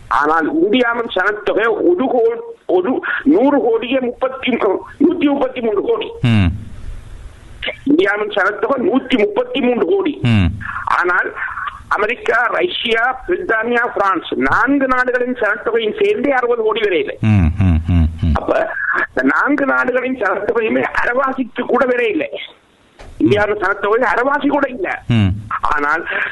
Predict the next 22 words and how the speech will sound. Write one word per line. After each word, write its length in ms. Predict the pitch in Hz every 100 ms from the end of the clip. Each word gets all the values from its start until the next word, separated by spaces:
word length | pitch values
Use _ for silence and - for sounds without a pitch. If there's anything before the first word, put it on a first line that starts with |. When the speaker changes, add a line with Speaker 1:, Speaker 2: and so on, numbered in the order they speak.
| -
Speaker 1:
இந்த 140 | 147
நான்கு 360 | 147 175 254 254
நாடுகளையும் 560 | 254 254 247 262 254
விட 360 | 247 277 302 - - -
இரட்டிப்பான 1000 | 311 311 262 - - - 285 285 254 247 247
மடங்கு 320 | 226 233 226
சனத்தை 460 | 202 208 202 208
கொண்ட 200 | 202 165
இந்தியாவுக்கு 640 | 151 151 175 180 180 - 254 208 -
ஐநா 320 | 160 170 170
சபையிலே, 680 | 156 139 143 185 143 92 - - - - -
பாதுகாப்பு 460 | 143 180 175 160 143
சபையிலே 340 | 135 120 139 185
அதுக்கு, 360 | 139 139 151 139 107 - - - - -
ஆ, 60 | 95 98 87 95 101 104 101 -
வீட்டு 240 | - 208 156
அதிகாரம் 320 | 131 139 156
கிடையாது, 360 | 131 107 127
அங்கத்துவம் 340 | 170 165 156 135
கிடையாது. 380 | - 76 - -
Speaker 2:
ஆம், 220 | 92 82
ஆம். 200 | 90 85